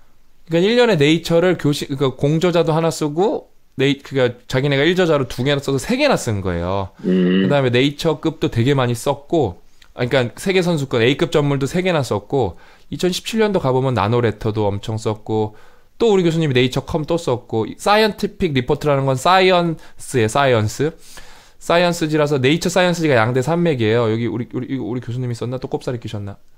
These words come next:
Speaker 1: 아유, 요건 꼽사리 끼신 것 같네. 어, 이거는 꼽사리 끼셨고, 이건 사이언티 리포트 또 있네. 이것도 꼽사리 끼셨네. 꼽사리 많이 끼셨네, 이때.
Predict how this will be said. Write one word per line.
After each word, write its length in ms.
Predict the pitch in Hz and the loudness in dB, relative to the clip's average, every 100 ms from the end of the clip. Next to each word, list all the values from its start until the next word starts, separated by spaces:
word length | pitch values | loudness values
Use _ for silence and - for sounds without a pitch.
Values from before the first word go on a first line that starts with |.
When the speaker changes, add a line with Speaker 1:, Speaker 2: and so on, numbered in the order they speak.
| - - _ _ - | -20 -20 _ _ -2
Speaker 1:
아유, 180 | 139 127 | 0 2
요건 340 | 123 131 123 | 0 -2 -6
꼽사리 300 | - 165 160 | -8 -6 -6
끼신 220 | 139 117 | -6 -6
것 60 | 107 | -6
같네. 300 | 98 92 98 - - - - - - | -6 -8 -12 -16 -20 -20 -20 -20 -20
어, 140 | - 113 | -16 -8
이거는 220 | 113 117 | -6 -4
꼽사리 320 | 151 147 143 | -4 -4 -6
끼셨고, 560 | - 107 - 165 170 - - - - - - _ _ _ _ 127 | -4 -8 -6 -6 -8 -10 -20 -20 -20 -20 -20 _ _ _ _ -6
이건 140 | 139 | -4
사이언티 380 | 170 180 180 151 | 0 0 0 -4
리포트 360 | 127 127 120 | -4 -6 -8
또 120 | 123 131 | -6 -4
있네. 200 | 95 92 - - - _ _ _ _ _ - _ _ _ _ _ - - _ _ _ _ | -6 -12 -18 -20 -20 _ _ _ _ _ -20 _ _ _ _ _ -20 -20 _ _ _ _
이것도 500 | 147 156 185 - 190 | -12 -8 -10 -8 -10
꼽사리 360 | 185 175 170 139 | -10 -6 -6 -6
끼셨네. 320 | 127 117 127 | -8 -10 -10
꼽사리 260 | - - 160 | -12 -12 -8
많이 200 | 98 113 | -6 -6
끼셨네, 300 | - 107 92 | -8 -8 -10
이때. 220 | - | -12